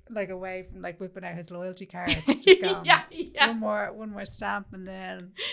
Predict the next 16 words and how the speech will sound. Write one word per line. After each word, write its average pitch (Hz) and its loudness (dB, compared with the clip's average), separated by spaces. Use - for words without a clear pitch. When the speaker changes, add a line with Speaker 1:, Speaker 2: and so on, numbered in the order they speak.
Speaker 1:
got 196 -4
a - -6
free 294 -4
one." 233 -2
So, 208 -6
you 220 -6
know. 196 -6
Speaker 2:
He's 285 4
asking 269 4
her 240 -4
nothing. 196 -4
And 180 0
Speaker 1:
No. 185 2
Speaker 2:
she 208 -4
is, 180 -4
like, 185 4